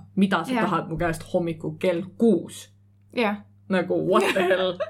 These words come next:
Speaker 2: <laughs>
Speaker 1: Ma ei tea isegi, mis põhjusel ma seda unes nägin, võib-olla nagu mingi,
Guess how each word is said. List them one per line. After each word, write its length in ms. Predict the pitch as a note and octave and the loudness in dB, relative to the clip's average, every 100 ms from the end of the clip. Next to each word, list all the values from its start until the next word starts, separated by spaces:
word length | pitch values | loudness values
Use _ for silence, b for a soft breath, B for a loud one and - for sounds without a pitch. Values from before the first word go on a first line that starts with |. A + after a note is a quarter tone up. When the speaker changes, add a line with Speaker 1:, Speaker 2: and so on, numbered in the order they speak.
| - | -10
Speaker 2:
<laughs> 280 | - - - | -18 -16 2
Speaker 1:
Ma 100 | C4 | 4
ei 80 | D4 | 6
tea 160 | C#4 | 4
isegi, 320 | F#3+ A3 A3 - B B | 2 -2 -6 -14 B B
mis 220 | A3 B3+ | 0 2
põhjusel 480 | C4+ D4 D4 F3+ E3+ | 4 4 4 4 2
ma 80 | F3+ | 0
seda 200 | G3 F#3 | 0 2
unes 300 | A3 A#3+ F#3+ | 2 2 2
nägin, 340 | A3 G#3 F3+ F3+ | 0 0 0 0
võib-olla 400 | F#3 F#3+ F#3 F#3 | -2 0 0 0
nagu 300 | F3+ F3+ F#3 | -2 0 0
mingi, 340 | F3+ F3 F3+ | -2 -4 0